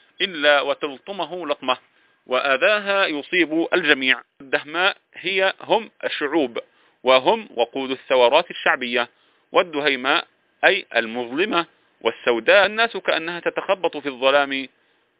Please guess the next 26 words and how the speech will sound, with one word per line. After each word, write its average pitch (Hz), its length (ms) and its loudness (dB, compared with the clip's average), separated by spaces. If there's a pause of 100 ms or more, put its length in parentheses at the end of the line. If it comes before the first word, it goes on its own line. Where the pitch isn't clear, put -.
(220)
في 143 100 0
الظلام. 139 480 2 (340)
الرؤيا 143 400 2
ضبابية 165 560 0 (240)
والمستقبل 170 640 0
غامض 160 400 0
مظلم، 175 520 -6 (220)
والمرء 214 400 2 (100)
يصبح 156 260 -6
مؤمنا 135 480 -2
وينفرا. 127 540 -4 (320)
وأيضا 190 480 2 (160)
صفتناها 180 560 -2
الحرفي، 190 520 -2 (440)
حيث 180 420 0
سيسود 156 580 -2
الظلام 139 600 0
كوكب 170 380 -2
الأرض 123 300 0
بالمعنى 127 640 -2
الحرفي 170 580 -4
للكلمة 139 520 -2 (460)
في 143 120 0
سياق 170 460 0
فتنة 156 320 -10
ما. 117 180 2